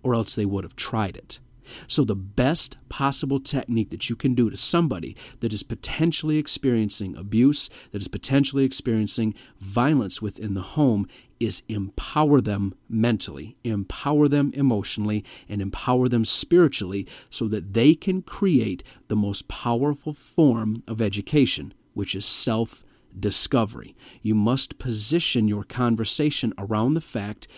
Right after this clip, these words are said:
of them being empowered to discover that the relationship they're in isn't worth it.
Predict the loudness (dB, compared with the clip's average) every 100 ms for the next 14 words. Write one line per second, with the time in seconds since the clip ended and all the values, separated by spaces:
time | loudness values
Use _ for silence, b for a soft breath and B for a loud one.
0 | B B B -8 -2 2 4 6 6 4
1 | 0 -6 -2 2 2 0 -8 b b -4
2 | -4 -2 -4 -2 -2 0 4 4 2 -2
3 | -6 b -6 -4 0 0 4 4 4 2
4 | 0 -2 -2 -2 -2 -2 -2 -2 -4 b
5 | b b 2 4 4 4 2 0 -12 _
6 | -8 2 2 2 -2 -16